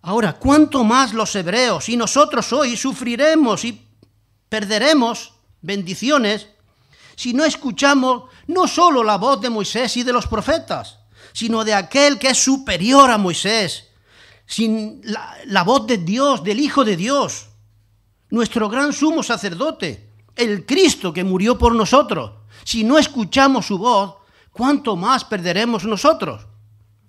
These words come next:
que el pueblo en el desierto? Esa es la advertencia.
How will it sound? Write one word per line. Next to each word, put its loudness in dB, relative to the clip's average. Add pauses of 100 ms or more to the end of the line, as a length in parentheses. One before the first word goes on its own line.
(840)
que -2
el 0
pueblo 4
en 0
el -2
desierto? -4 (1700)
Esa 0
es -2
la 2
advertencia. -4